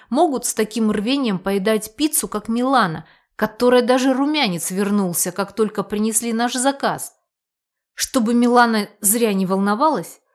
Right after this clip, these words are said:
я сначала записываю её к врачу, а когда до приёма остаётся один день – решаю сообщить ей об этом. Тем утром она, как обычно, в последнее время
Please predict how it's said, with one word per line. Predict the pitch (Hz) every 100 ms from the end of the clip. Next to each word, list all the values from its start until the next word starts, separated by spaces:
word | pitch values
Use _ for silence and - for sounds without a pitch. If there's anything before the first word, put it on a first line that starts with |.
| _
я | 277 339
сначала | - 240 233 277 285
записываю | 214 202 196 247 247 202 185 185
её | 185 190
к | 180
врачу, | 175 180 180 - 247 269 - _
а | -
когда | 214 269 269
до | 254
приёма | 285 285 277 277 262
остаётся | 254 - 254 254 254
один | 240 240 240
день – | 247 294 277 _ _ -
решаю | 233 262 302 294
сообщить | - 190 180 - 220 190
ей | 202
об | 190 165
этом. | 147 - 143 - _ _ _
Тем | - 214 208 -
утром | 277 262 180 -
она, | 180 202
как | 226 196 190
обычно, | 185 262 - 196
в | 170
последнее | - 185 202 190 185
время | 170 170 220 247